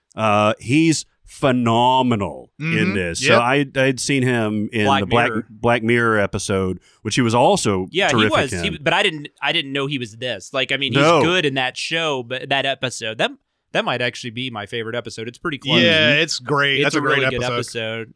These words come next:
Speaker 3: Um, I believe it's the second episode of the first season for those
Speaker 1: Yeah.
Speaker 3: who haven't
Speaker 2: Mm-hmm.
Speaker 3: watched that show before.
Speaker 2: It's the one where they're just, he's, they're
Speaker 3: See,
Speaker 2: exercising and they're getting points, basically, to buy stuff.
Speaker 3: And they're doing that American Idol
Speaker 2: Yeah.
Speaker 3: type
Speaker 1: Mm-hmm.
Speaker 3: show.
Speaker 2: Yeah.
Speaker 1: But that's almost a nearly silent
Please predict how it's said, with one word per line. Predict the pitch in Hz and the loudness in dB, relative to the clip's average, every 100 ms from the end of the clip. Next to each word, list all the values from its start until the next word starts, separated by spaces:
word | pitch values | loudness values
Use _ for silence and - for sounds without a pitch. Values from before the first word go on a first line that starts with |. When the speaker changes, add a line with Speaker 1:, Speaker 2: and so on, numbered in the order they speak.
| - | -6
Speaker 3:
Um, | 117 117 110 110 | -4 -2 -4 -6
I | 131 | -6
believe | 139 151 190 | -2 2 2
it's | 180 - | 0 -4
the | 131 | -6
second | - 147 147 139 | -2 -2 -2 -4
episode | 139 131 143 131 | -4 -4 -4 -4
of | |
the | 110 | -8
first | - 139 131 - | -6 -6 -6 -10
season | 127 123 104 101 98 | -12 -12 -12 -14 -14
for | - 107 | -12 -10
those | 110 113 107 | -8 -10 -4
Speaker 1:
Yeah. | 120 110 | -2 0
Speaker 3:
who | 120 | -2
haven't | 113 120 123 | -4 -4 -6
Speaker 2:
Mm-hmm. | 123 | -8
Speaker 3:
watched | 117 - | -8 -8
that | 117 - | -14 -14
show | 120 117 | -12 -12
before. | 110 - 113 180 | -14 -16 -6 -4
Speaker 2:
It's | 170 | 0
the | 233 | 0
one | 202 185 170 | 2 0 2
where | 170 | 2
they're | 151 143 | 2 0
just, | 135 127 - | -4 -8 -6
he's, | 147 143 113 | -4 -4 -6
they're | 123 190 143 139 | -14 -6 -2 0
Speaker 3:
See, | 151 | 2
Speaker 2:
exercising | 156 165 170 - 151 147 143 143 139 | 0 2 0 2 2 2 0 -2 -4
and | 139 | -4
they're | |
getting | 135 143 120 | -2 -2 -4
points, | - 160 156 131 - | -10 -4 -2 -4 -8
basically, | 127 135 135 135 131 127 | -6 -4 -2 -6 -8 -8
to | 127 123 | -8 -8
buy | 101 131 131 127 | -4 0 0 -2
stuff. | - 131 123 120 - | -4 -4 -2 -4 -6
Speaker 3:
And | 139 | -6
they're | 135 | -4
doing | 131 139 | -2 -2
that | 131 120 | -2 -2
American | 123 127 127 131 120 | -2 -2 -4 -6 -6
Idol | 120 127 127 127 123 135 | -4 -4 -6 -8 -10 -8
Speaker 2:
Yeah. | 143 143 | -2 2
Speaker 3:
type | 131 | 2
Speaker 1:
Mm-hmm. | 127 143 104 117 | 4 4 4 2
Speaker 3:
show. | 131 127 127 127 120 | 0 -2 -6 -8 -6
Speaker 2:
Yeah. | 143 127 113 | -2 0 0
Speaker 1:
But | 147 | 2
that's | 196 233 | 2 2
almost | 226 208 185 160 | 0 2 0 2
a | |
nearly | 131 143 147 139 | 2 4 4 2
silent | 120 - 117 131 131 123 117 - | 2 0 0 0 2 0 0 -6